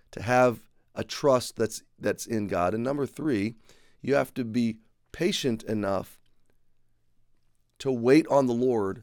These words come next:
to bring that situation to a, to a full resolution. This is where we are in life. We go through hardship,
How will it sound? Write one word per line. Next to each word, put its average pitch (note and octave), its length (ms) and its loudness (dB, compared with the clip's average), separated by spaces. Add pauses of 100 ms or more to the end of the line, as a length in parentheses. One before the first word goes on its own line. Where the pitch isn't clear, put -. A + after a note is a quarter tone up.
(240)
to - 140 -10
bring A#2+ 380 0
that G#2+ 200 0
situation G2+ 880 -6
to G2+ 220 -4
a, F2+ 60 -8 (280)
to C#3 160 -2
a G#2 40 -6
full C#3 380 0
resolution. F#2+ 760 -4 (720)
This C#3 180 -6
is D3 120 -6
where E3 180 6
we C#3 160 4
are B2+ 200 6
in A2 80 0
life. G#2+ 440 -2 (580)
We A2+ 100 -8
go B2+ 240 4
through D#3 200 -2
hardship, A2+ 560 0